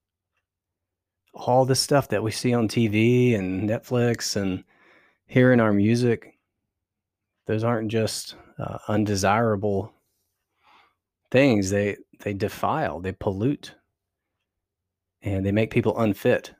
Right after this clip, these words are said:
to be before a holy God. So we really need Jesus. And you maybe have just been sort of soaking in polluting, evil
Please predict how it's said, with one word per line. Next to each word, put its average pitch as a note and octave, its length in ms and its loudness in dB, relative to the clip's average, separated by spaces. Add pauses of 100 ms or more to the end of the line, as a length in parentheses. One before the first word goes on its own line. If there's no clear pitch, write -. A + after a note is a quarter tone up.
(400)
to - 120 -8
be G2+ 400 -2 (420)
before G2+ 360 2
a G2 40 0
holy A2 300 2
God. G2 480 -2 (480)
So - 160 -8
we F#2+ 100 -2
really B2 380 0
need A2+ 260 4
Jesus. G#2 540 0
And G2 300 -2
you C#3+ 100 4
maybe D#3 420 6
have G#2 140 2
just A2+ 260 0
been A#2+ 280 4 (1200)
sort C#3+ 240 4
of A#2 60 2
soaking G#2 680 2 (920)
in G#2 220 2
polluting, G#2+ 760 0 (640)
evil G#2+ 600 -4